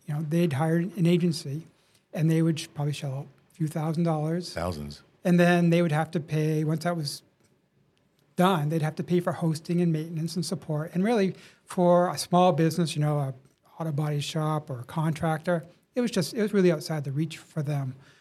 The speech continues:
Speaker 1: Um, so we came up with a model where we could create, you know, really good agency quality websites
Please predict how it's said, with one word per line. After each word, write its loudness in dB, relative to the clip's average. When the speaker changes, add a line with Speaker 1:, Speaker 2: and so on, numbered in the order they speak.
Speaker 1:
Um, 0
so 0
we 4
came 2
up 0
with 0
a 6
model 4
where 0
we 0
could -8
create, 0
you -6
know, -4
really 4
good -2
agency 2
quality 2
websites -4